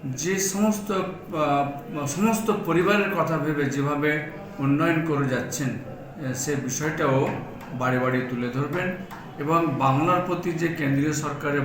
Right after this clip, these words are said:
বঞ্চনা, যেমন হচ্ছে একশো দিন কাজের যে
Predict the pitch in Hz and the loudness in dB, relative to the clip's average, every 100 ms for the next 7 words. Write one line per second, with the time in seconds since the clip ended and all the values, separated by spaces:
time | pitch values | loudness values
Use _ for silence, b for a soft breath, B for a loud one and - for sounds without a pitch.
0 | 123 127 127 160 123 101 - - - - | 2 4 4 4 4 2 -4 -8 -10 -12
1 | - 131 143 151 151 - 156 131 - 143 | -4 0 2 2 2 -2 -2 -2 -4 -2
2 | 143 139 135 123 139 147 - - - - | 0 0 0 2 4 2 0 -8 -10 -10
3 | - 127 | -8 -4